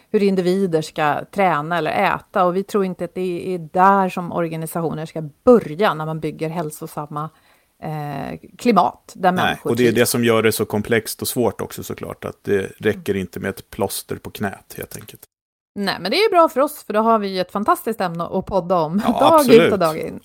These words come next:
Speaker 2: Och en viktig funktion att fylla för de som lyssnar på det, så att man vet var man ska börja. För det är svårt. Det är svårt att börja med såna här frågor.
Speaker 1: Ja, men det är ju det. Och jag tänker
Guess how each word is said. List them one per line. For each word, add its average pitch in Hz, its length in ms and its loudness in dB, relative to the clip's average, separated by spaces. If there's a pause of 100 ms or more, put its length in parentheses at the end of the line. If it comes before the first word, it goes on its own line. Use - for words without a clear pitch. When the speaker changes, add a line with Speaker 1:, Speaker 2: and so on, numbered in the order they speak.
Speaker 2:
Och - 160 4
en 113 300 4
viktig 120 320 2
funktion 123 420 0
att 110 80 -2
fylla 110 420 0
för 101 180 -6
de 98 160 -2
som 98 160 -6
lyssnar 101 260 -6
på 95 160 -8
det, 90 200 -8
så - 140 -14
att - 120 -16
man 95 260 -10 (380)
vet 113 380 -4
var 104 160 -4
man 101 100 -4
ska - 140 -8
börja. 107 300 0
För - 100 -10
det 123 140 2
är - 40 2
svårt. - 460 0
Det 113 100 -4
är 123 40 -4
svårt 180 260 -2
att 127 60 -6
börja 127 340 0
med 110 160 -8
såna 95 160 -6
här 92 180 -6
frågor. 101 300 -6 (1080)
Speaker 1:
Ja, 262 200 2
men 349 120 0
det - 120 2
är 415 160 4
ju 262 60 4
det. 170 180 2
Och 247 300 4
jag 254 160 0
tänker 269 260 0